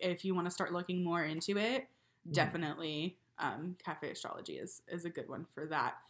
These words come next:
Speaker 1: Um, there's resources everywhere. Um, so definitely, but my recommendations
Speaker 2: <laughs>
Speaker 1: are The Pattern
Speaker 2: Definitely.
Speaker 1: and, um, for beginners, CoStar. Um, even beginners, The Pattern is great.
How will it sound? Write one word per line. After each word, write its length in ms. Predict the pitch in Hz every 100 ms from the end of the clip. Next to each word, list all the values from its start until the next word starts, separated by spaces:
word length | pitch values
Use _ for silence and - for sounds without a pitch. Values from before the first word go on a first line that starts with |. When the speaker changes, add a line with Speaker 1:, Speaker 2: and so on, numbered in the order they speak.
| - - _
Speaker 1:
Um, 520 | 190 180 170 165 160 160
there's 200 | 233 240
resources 440 | 214 214 185 185 180
everywhere. 640 | 170 170 160 156 143 175 - _ _ _
Um, 560 | 170 147 - - 175 185 - _ _ _
so 420 | - 175 156 143 - _ _ _ _ _ _
definitely, 440 | 175 175 180 175 170
but 300 | 170 135 - _ _ _ _ _ _
my 380 | 185 196 208 226
recommendations 1000 | 196 - 170 143 - - 87 196 - - 185 - - -
Speaker 2:
<laughs> 400 | _ - 156 147
Speaker 1:
are 480 | 185 175 175 180 - -
The 120 | 185 180
Pattern 680 | 190 151 147 131 165 180 -
Speaker 2:
Definitely. 360 | 131 - - - -
Speaker 1:
and, 320 | 170 156 -
um, 340 | 101 120 - 185 -
for 120 | 190
beginners, 400 | 180 165 151 151
CoStar. 420 | - 147 - - - _ _ _ -
Um, 180 | 170 - -
even 260 | 262 359 330
beginners, 460 | 220 220 202 208
The 120 | 196
Pattern 380 | 208 185 175 202
is 120 | 214
great. 380 | - 220 226 -